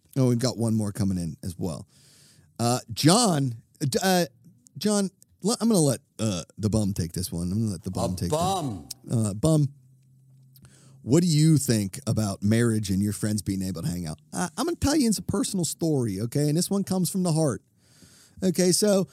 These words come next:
Speaker 1: nineteen eighty-eight, my friend Terry, okay,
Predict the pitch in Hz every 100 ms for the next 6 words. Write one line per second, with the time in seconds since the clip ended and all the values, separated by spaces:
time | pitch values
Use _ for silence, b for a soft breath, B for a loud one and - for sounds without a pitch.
0 | b b b b 160 185 349 - 311 294
1 | 269 269 233 214 208 - _ b b b
2 | b b b _ _ _ - 160 226 -
3 | 269 254 - 190 196 220 233 - _ -
4 | 160 160 170 170 196